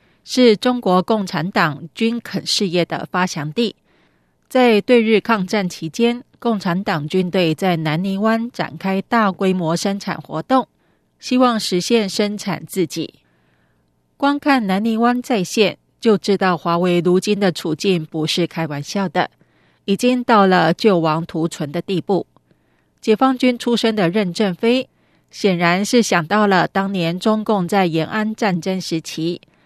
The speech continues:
靠着南泥湾屯垦自给自足的苦日子。华为的机器视觉领域总裁段爱国，最近就发表华为智慧养猪解决方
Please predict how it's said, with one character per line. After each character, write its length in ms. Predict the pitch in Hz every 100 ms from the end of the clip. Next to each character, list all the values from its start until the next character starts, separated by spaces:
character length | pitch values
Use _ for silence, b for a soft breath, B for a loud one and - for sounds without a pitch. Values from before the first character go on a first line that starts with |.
| b
靠 200 | - 277
着 240 | 240 202 175
南 280 | 165 175 202
泥 140 | 196
湾 300 | 208 214 220
屯 260 | - 160 185
垦 320 | 208 160 143
自 260 | - 208
给 320 | 175 156 131 147
自 220 | - 185
足 200 | 151 151
的 140 | 160 165
苦 240 | - 156
日 160 | 147 160
子。 260 | - 135 - _ _ _ _ _ _ _ _ _ _ _ _ _ _
华 160 | 226
为 220 | 269 262
的 260 | 240 233 196
机 220 | - 240
器 200 | - 240
视 240 | 196 240 208
觉 240 | 175 170
领 220 | 170 135
域 180 | 190 175
总 300 | 156 151 143
裁 380 | - 156 147 180
段 240 | 208 170
爱 240 | - 180 143
国， 400 | 151 151 202 - _ _ -
最 160 | 240
近 200 | 214 214
就 160 | 180 214
发 220 | - 214
表 260 | - 165 147
华 220 | 156 165
为 240 | 196 180
智 260 | 175 - 214
慧 220 | 208 190
养 260 | 156 135 143
猪 300 | 180 185 196
解 240 | 185 147
决 240 | 143 147 156
方 180 | 196